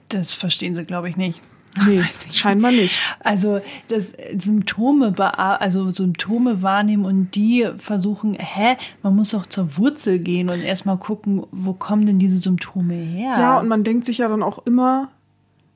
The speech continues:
Speaker 2: gleich das Schlimmste. Also denkt dann, „Okay,
Speaker 1: Ja.
Speaker 2: wenn's nicht das ist, was ist es dann?
Speaker 1: Ja,
Speaker 2: Vielleicht ist es,
Speaker 1: klar.
Speaker 2: weiß ich nicht.“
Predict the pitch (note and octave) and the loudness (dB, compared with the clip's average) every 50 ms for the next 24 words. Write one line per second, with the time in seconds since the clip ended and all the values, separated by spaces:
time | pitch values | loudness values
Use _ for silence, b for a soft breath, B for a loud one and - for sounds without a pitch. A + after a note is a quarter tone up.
0 | _ _ _ _ _ _ _ _ _ _ - G#3+ A3 A3 A3 - A3 - - - | _ _ _ _ _ _ _ _ _ _ 0 2 2 2 2 0 0 0 0 2
1 | B3 C#4+ D#4 D4 - - - F3 E3+ E3+ F#3+ G#3+ - G3 F#3+ G3 G3+ F#3+ G3 G#3 | 2 2 2 2 0 -4 -4 -4 -4 -2 -4 -2 0 0 0 0 -2 0 0 0
2 | A3 G#3+ - G#3 G3+ G3+ F#3 - F#3+ F#3 - G#3+ A3 A3+ A#3+ A3+ - G3+ G#3 G#3 | 0 0 0 0 -2 -2 -4 -6 -8 -8 -4 0 0 2 2 2 2 2 2 2
3 | G3+ - G#3 F#3+ - A3 A3 A3+ - - A#3+ G#3+ - - G#3 F#3+ F#3 - - F#3+ | 2 0 -2 -2 0 0 -2 -2 -2 -4 -6 -6 -6 -6 -6 -6 -6 -6 -8 -8
4 | - G#3+ F#3+ - - - A3+ A#3+ B3 G3+ G3+ A3 G#3+ F#3+ F3 E3+ - G#3+ G#3+ G3+ | -6 -6 -6 -6 -4 -2 0 2 2 2 2 2 2 2 2 0 -2 0 0 2
5 | A#3 B3+ G3+ G#3+ F3 E3 - A#3 A3+ G#3 F#3+ - | 4 4 4 2 2 0 -2 -2 -2 -4 -4 -6